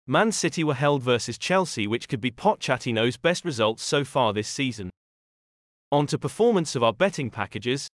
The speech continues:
our over one point five goals had a great weekend with eight point six points profit, that's eighty-six pounds to ten pounds stakes.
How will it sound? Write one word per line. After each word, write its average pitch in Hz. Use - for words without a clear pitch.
our 135
over 135
one 196
point 151
five 190
goals 104
had 127
a -
great 175
weekend 123
with 110
eight 180
point 156
six -
points 117
profit, -
that's 165
eighty-six 214
pounds 113
to 165
ten 156
pounds 117
stakes. -